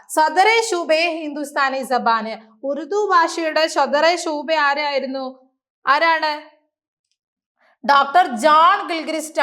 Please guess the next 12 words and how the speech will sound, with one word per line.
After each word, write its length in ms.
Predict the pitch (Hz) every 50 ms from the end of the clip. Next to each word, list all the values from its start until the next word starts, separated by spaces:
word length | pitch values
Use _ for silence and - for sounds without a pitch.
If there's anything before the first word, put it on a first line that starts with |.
| 247
ആണ്. 140 | 214 202 202 - - - _ _ - 196
ജോൺ, 220 | 254 269 262 262 262 254 294 339 392 403 - - - _ _ _ _ _ _ _ _ _ - 220 233
ജോൺ 260 | 320 320 311 339 403 415 349
ഗിൽക്രിസ്റ്റ് 500 | 370 349 302 269 294 302 285 294 - 330 285 247
ആണ്. 180 | 247 247 294 392 480 - - - - -
പിന്നെ 220 | 302 285 285 349 392 381 -
കബിസ്ഥാൻ 540 | 320 294 254 302 294 - - 370 359 370 381 427 440 - - _ _ _ _ - 311
ടോംസ് 400 | 285 285 285 320 381 403 - - - - - 269
റോബർഗ്, 480 | 269 269 254 269 330 392 359 - 349 - - - - -
കബിസ്ഥാൻ 500 | 285 277 269 262 269 - 311 294 320 392 440 - - - - _ _ _ _ _ _ _ _ _ _ - 247
ജോസഫ് 480 | 277 294 294 294 370 381 370 381 - - 320
ടൈലർ. 340 | 277 262 247 240 240 226